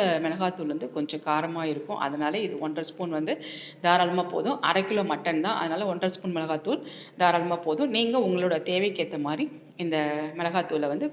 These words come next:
கூடவோ குறைச்சோ போட்டுக்கோங்க. காரத்துக்கு ஏத்த மாதிரி நீங்க இந்த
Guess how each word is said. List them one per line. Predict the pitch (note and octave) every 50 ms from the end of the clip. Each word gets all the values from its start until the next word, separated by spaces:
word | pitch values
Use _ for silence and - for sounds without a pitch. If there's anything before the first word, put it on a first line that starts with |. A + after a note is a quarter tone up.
| - -
கூடவோ | - F3+ E3 D#3+ D#3+ G3+ A#3 -
குறைச்சோ | E3 D3+ D#3 - - D3 E3 E3+ E3
போட்டுக்கோங்க. | - D3+ - - D3+ - C#3 C#3+ D3 D3 - - - - - - - - - - -
காரத்துக்கு | F3 F3+ F#3+ F#3 F#3+ F#3 - D#3+
ஏத்த | - E3 D3+
மாதிரி | D3 D#3 A3 C4 A3+ F3+
நீங்க | E3 D#3 D3+ D3+
இந்த | D3 D3+